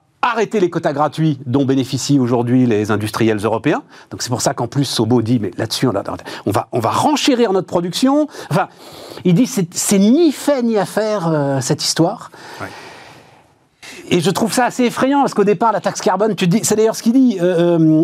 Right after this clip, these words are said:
Speaker 1: il dit, donc, euh, nous, on choisit de taxer le carbone plutôt que de subventionner le décarboné, ce qui est, euh, le choix des Américains.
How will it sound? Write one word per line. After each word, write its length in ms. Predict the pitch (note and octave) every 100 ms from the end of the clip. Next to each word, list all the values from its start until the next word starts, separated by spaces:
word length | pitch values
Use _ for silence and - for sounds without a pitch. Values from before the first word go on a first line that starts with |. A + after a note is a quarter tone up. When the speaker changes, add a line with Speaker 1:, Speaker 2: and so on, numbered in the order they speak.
| F3
Speaker 1:
il 100 | F#3
dit, 200 | G#3 - - -
donc, 240 | D3+ E3 - -
euh, 640 | D3 C#3 C3 B2+ B2 B2 -
nous, 220 | F#3 C#4
on 80 | C4+
choisit 360 | - G#3+ G#3+
de 80 | D3+
taxer 380 | - A3+ - A3
le 80 | E3+
carbone 520 | F#3+ E3+ E3 D3+ A#2+
plutôt 300 | - D3+ F#3
que 100 | D3
de 80 | B2
subventionner 680 | - C4+ F#3 G3+ - D#3
le 60 | D3
décarboné, 580 | C3 C3 B2 C#3 G#3 B3
ce 120 | -
qui 180 | - B2+
est, 160 | C#3
euh, 80 | B2
le 80 | A2+
choix 180 | - D3+
des 100 | A#2
Américains. 460 | G#2+ G#2+ G#2+ G#3